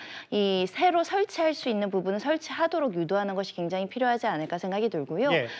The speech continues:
Speaker 1: 또 숙박업소 같은 데 보시면 빨리 짓기 위해서 사실 가연성 소재를 굉장히 많이 쓰는 경우가 있거든요.
Speaker 2: 예.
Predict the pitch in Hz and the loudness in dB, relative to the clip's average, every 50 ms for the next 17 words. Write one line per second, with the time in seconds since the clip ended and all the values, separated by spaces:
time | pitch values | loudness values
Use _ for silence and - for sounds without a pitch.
0 | - - - 269 247 - - - - 427 440 403 320 - - 233 190 180 - - | -10 -4 0 0 0 -2 -2 0 2 2 2 2 0 -2 -2 -2 -2 -2 -2 -2
1 | 196 185 202 196 - - 170 - - 254 233 196 160 151 156 180 165 147 - - | -2 -2 -2 -2 -2 -2 -4 0 2 2 2 2 2 0 0 0 -2 -2 -4 -10
2 | - - - - - - _ - 339 349 349 339 330 330 311 339 339 349 349 339 | -14 -14 -14 -14 -16 -2 _ 6 8 8 8 8 6 4 2 2 2 2 2 0
3 | 339 - - 185 180 - - - 247 254 233 170 151 165 185 196 196 208 196 - | -2 -4 -6 -6 -6 -6 -4 0 2 2 2 2 2 2 0 0 0 -2 -6 -6
4 | 233 220 247 - - - - 180 175 202 233 240 - 226 214 - 220 185 190 180 | -4 -4 -4 -4 -4 -2 0 2 2 2 0 0 -2 -4 -2 -2 -2 0 0 0
5 | 175 180 - 175 165 175 185 170 151 135 147 175 214 240 233 - - 220 202 190 | -2 -2 -4 -4 -4 -2 -4 -4 -4 -4 -2 0 0 0 -2 -2 -4 -2 -2 -2
6 | 185 170 160 160 165 160 131 131 - - 151 - - 143 139 151 139 117 | -2 -4 -4 -4 -4 -4 -4 -6 -6 -6 -6 -6 -4 -2 0 0 0 -2